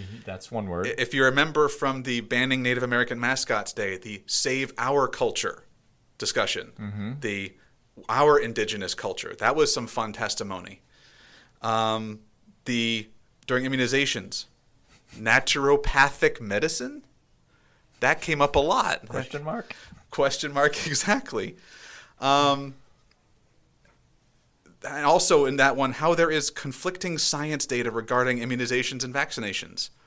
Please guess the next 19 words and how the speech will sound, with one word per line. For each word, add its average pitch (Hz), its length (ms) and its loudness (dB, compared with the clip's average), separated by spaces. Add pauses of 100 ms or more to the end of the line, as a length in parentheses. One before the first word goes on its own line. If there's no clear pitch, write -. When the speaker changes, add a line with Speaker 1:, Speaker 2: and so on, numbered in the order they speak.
(120)
Speaker 2:
When 120 240 0
I 107 100 -2
remember 120 300 2
hearing 117 260 0
some 110 280 -4
doctors 113 520 -2
and 110 80 -8
med-, 113 220 0
medical 113 280 -4
folks 117 260 -2
come 123 100 -6
up 107 60 -6
and - 60 -8
say, 113 200 -4
"No, 214 220 -10
there 165 100 -2
really 160 280 -4
isn't." - 340 -4 (300)
Speaker 1:
And, 104 220 -4